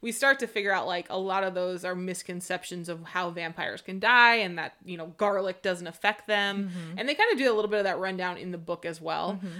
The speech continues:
Speaker 1: But he does say that coffins are necessary and that
Speaker 2: Yes.
Speaker 1: they also have to feed. And then it goes back to, you know, the seventeen hundreds, and we get Lestat and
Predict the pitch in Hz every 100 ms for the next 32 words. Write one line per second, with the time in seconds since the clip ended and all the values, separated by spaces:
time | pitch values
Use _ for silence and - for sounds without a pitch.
0 | - 240 233 233 277 277 220 185 175 -
1 | 208 190 185 180 - 180 175 175 170 -
2 | - - 50 - - - - 202 196 185
3 | - 202 220 185 185 - 180 - 180 95
4 | 202 - - - 220 - 208 202 196 190
5 | 190 185 - - - 185 233 220 214 208
6 | 180 196 185 185 - - 190 180 175 175
7 | 180 175 165 165 - - 180 - 190 180
8 | 180 180 247 220 196 180 - 139 180 175
9 | 175 170 190 170 170 - 180 - - 170
10 | 160 - - 180 165 160 156 170